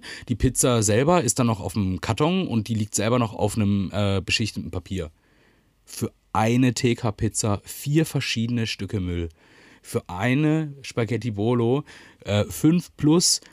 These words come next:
Plastikmüllverpackungen. Ich meine, natürlich, in fünfundzwanzig Jahren gibt's bestimmt schon kompostierbare Kunststoffverpackungen. Fingers crossing. Aber grundsätzlich,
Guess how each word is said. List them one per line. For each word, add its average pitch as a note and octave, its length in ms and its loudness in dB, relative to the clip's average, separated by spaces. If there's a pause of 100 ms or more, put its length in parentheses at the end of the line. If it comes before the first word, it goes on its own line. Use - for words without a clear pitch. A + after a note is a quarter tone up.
(240)
Plastikmüllverpackungen. A2 2000 0
Ich A2 140 -10
meine, E2 220 -8
natürlich, G2 400 -2
in G#2 80 -4
fünfundzwanzig F2+ 560 -6
Jahren A2 240 -4
gibt's A2 180 -8
bestimmt A2 400 -6
schon B2 300 -2 (280)
kompostierbare A2+ 1000 0
Kunststoffverpackungen. C#3+ 1120 -2 (480)
Fingers E2+ 340 -2
crossing. C3+ 460 -2 (500)
Aber C#3 500 0
grundsätzlich, D3 880 0